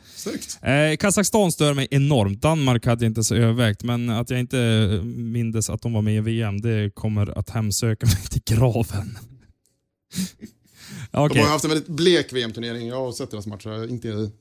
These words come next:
Speaker 1: inte imponerad.
Speaker 2: Nej.
Speaker 1: Stor besvikelse.
Speaker 2: Stor
Speaker 1: En positiv, positivt överraskad av Frankrike.
Speaker 2: Okej, bra. Då har vi rubriken här då. Sågningen.
Speaker 1: <laughs>
Speaker 2: Kazakerna har inte levt upp till förväntningarna.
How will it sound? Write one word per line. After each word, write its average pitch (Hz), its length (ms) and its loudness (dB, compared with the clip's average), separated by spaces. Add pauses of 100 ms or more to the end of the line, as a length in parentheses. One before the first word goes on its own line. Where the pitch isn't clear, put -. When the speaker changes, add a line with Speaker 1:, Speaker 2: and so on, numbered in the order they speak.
Speaker 1:
inte 113 200 -10
imponerad. - 320 -14 (120)
Speaker 2:
Nej. 113 200 -2
Speaker 1:
Stor 165 140 6
besvikelse. 113 380 -6 (120)
Speaker 2:
Stor - 280 -2
Speaker 1:
En 208 180 2 (100)
positiv, 190 420 0 (260)
positivt 160 440 -2
överraskad 131 280 -2
av 123 40 -6
Frankrike. - 520 -4 (100)
Speaker 2:
Okej, 104 260 -4
bra. 113 220 4
Då 131 100 2
har 131 100 6
vi 123 100 4
rubriken 113 440 -2
här 107 120 0
då. 95 120 -8 (140)
Sågningen. 117 720 0
Speaker 1:
<laughs> - 20 -14
Speaker 2:
Kazakerna 120 600 0
har 107 100 2
inte 104 220 -6
levt 107 260 -4
upp 107 160 -4 (560)
till 110 200 -2
förväntningarna. 107 560 -4